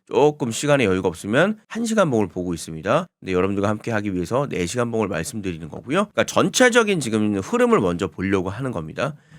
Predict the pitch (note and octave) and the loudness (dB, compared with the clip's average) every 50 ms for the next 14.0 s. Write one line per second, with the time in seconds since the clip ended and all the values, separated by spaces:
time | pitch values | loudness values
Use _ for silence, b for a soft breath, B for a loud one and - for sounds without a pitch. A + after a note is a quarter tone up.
0 | B B - - - D#3+ A3+ A#3+ E3+ A#2 A2 A#2+ G#2+ G2 F#2 F2 - F#2 G2 B2 | B B -10 -4 0 2 4 4 6 4 4 2 0 -2 -6 -6 -6 -6 -6 -4
1 | C3+ G#2 E2+ - G2 D3+ G3 G#3 G#3 - - A2+ F#2 - - - - _ _ _ | -4 -6 -4 -2 -2 -2 -2 -2 -6 -8 -10 -16 -18 -20 -20 -20 -20 _ _ _
2 | - - G3+ A#3 B3+ F#3 A#2+ G2+ G#2 G#2+ G2+ F#2+ - D3 D#3 - - _ _ - | 0 2 4 4 4 4 4 4 4 4 2 2 0 -2 -4 -4 -10 _ _ -12
3 | - - - C#4 C#4 C#4 C4 A3+ E3+ C3+ G#2 F2 - C#3+ - - - - F#3 C#3 | -8 -4 0 0 2 2 2 0 -2 -4 -6 -8 -12 -14 -16 -14 -12 -12 -12 -12
4 | G#2+ - _ _ _ - C3+ E3+ F#3+ E3+ C#3 D3 - - C4+ C4+ B3+ D4 C4 - | -14 -16 _ _ _ 0 0 2 4 4 2 2 0 0 0 0 2 2 2 4
5 | C4+ B3+ A#3+ A#3 A3 G#3 G3 - G3 F#3+ F#3 F3+ F3+ F3 F3 D#3+ - - A3+ A3 | 4 4 4 4 4 4 4 4 4 2 2 2 -2 -2 -2 -2 -2 -4 -4 -4
6 | - - F3 E2+ F2 - - - _ _ _ - - A#3 A#3+ - _ - B3+ C4 | -6 -8 -8 -10 -10 -14 -16 -18 _ _ _ -4 -2 -2 -2 -4 _ -2 0 0
7 | B3 A3 G#3+ A#3 A3 G#3 G3+ F3 D#3 C#3+ D3 C3+ - - A2 G#2 B2 A#2+ A#2 C3 | 0 2 4 4 6 6 4 2 2 0 0 0 -2 -2 0 4 4 6 6 6
8 | C#3+ D3 D3+ D3+ D3 E3 C3+ G#2 - A#2 C3 E3+ G#3 G#3 b b b b b - | 4 4 2 2 4 2 2 2 2 2 2 2 0 -2 b b b b b 2
9 | A3+ C#4+ D4 G#3+ D3+ - - D3 B2 A2 C3 D#3 A#2 - _ _ - - - C4 | 6 6 6 6 6 4 6 6 8 8 6 6 2 0 _ _ -4 2 4 6
10 | C#4+ C4 F#3 A#2 B2 D#3 F3+ F#3+ G#3 F#3 C#3 B2+ - C#3 B2 B2+ - - A3+ B3 | 8 8 8 8 8 6 6 4 4 4 4 4 4 2 0 0 2 4 4 6
11 | A#3 D3 A2+ B2+ C#3 D3+ D#3 D3+ C#3+ D#3 C#3 - B2 C#3 C3 - - F#2 C3 D3 | 8 8 6 6 6 6 4 4 4 2 0 0 -2 -6 -4 0 2 2 4 4
12 | C3 A2+ B2+ B2 G#2 G2 - B2 - F2 D#2+ F#2+ B2+ C#3 C#3+ B2+ G2+ F2+ E2 - | 4 4 4 2 0 -2 -4 -2 0 4 4 4 4 4 2 -2 -4 -4 -2 -2
13 | C#3 D#3+ _ _ _ _ _ - C3+ E3+ F3+ - A#3 G#3 F3 B2 F#2 E2 D#2 | -4 -4 _ _ _ _ _ 0 0 2 4 4 4 6 6 4 2 0 -6